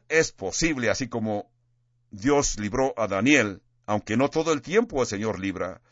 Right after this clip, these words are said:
de esta forma. Cuando Dios libra, qué hermoso y nos regocijamos, pero oí la historia que platicaba el, el, el hermano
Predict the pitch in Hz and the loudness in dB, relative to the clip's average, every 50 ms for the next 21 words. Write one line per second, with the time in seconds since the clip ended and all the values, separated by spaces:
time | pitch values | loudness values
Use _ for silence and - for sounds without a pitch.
0 | _ _ _ _ _ _ - 107 113 120 117 - 101 90 - 156 156 131 113 107 | _ _ _ _ _ _ -6 -2 -2 -2 0 -2 -4 -2 0 2 2 2 0 -2
1 | 101 98 98 _ _ _ - - - _ _ _ _ _ _ _ _ _ _ _ | -6 -8 -8 _ _ _ -20 -20 -20 _ _ _ _ _ _ _ _ _ _ _
2 | _ _ _ _ _ _ - 127 131 127 127 131 127 131 127 127 123 131 190 208 | _ _ _ _ _ _ 2 4 4 6 4 4 2 2 2 2 2 2 2 2
3 | - - - 185 202 180 165 156 - - 143 147 135 143 156 165 156 147 139 139 | 2 2 0 -2 2 2 2 2 4 4 2 4 6 6 6 6 6 6 2 2
4 | 123 123 117 120 110 101 110 - - 101 - 196 233 220 135 104 98 - - - | 2 2 2 2 0 0 -2 -2 -4 0 2 2 2 2 2 -2 -4 -6 -10 -16
5 | - - - 117 117 110 107 104 101 - _ _ - - - - - - - - | -12 -4 0 2 2 2 2 0 -2 -6 _ _ -20 -20 -20 -20 -20 -20 -20 -20
6 | - _ _ - - _ - 120 131 143 170 175 170 156 135 120 - - 156 160 | -20 _ _ -20 -8 _ 2 4 4 4 4 2 2 2 2 2 4 6 6 6
7 | 156 147 135 - - 135 113 104 - - 117 113 107 98 113 95 - 151 160 160 | 8 6 4 2 -2 -6 -6 -6 -8 -4 -2 -2 -2 -2 -4 -2 2 4 6 6
8 | 156 151 151 151 147 147 147 - - _ _ _ _ _ _ - 131 127 127 123 | 8 8 8 8 8 8 6 4 -2 _ _ _ _ _ _ -2 2 4 4 4
9 | 123 120 120 117 113 110 110 117 - - _ _ _ _ _ _ _ _ _ _ | 4 2 0 -2 -4 -4 -6 -8 -10 -14 _ _ _ _ _ _ _ _ _ _
10 | _ _ _ _ _ _ _ _ _ _ - 113 117 117 113 113 110 110 110 110 | _ _ _ _ _ _ _ _ _ _ -6 -4 -2 -2 -2 -4 -4 -4 -4 -6
11 | 110 110 110 110 107 110 110 110 110 110 110 104 107 - - _ _ _ _ _ | -6 -6 -6 -6 -8 -6 -6 -6 -6 -6 -6 -8 -10 -12 -18 _ _ _ _ _
12 | _ _ _ _ _ _ _ _ _ _ _ _ _ _ _ _ _ _ _ _ | _ _ _ _ _ _ _ _ _ _ _ _ _ _ _ _ _ _ _ _
13 | _ _ _ _ _ _ _ _ _ _ _ _ _ _ _ _ _ _ - 143 | _ _ _ _ _ _ _ _ _ _ _ _ _ _ _ _ _ _ -2 -2
14 | 147 143 143 160 190 185 196 190 190 190 185 185 180 180 - | 0 0 0 0 0 2 2 4 4 4 4 4 4 2 0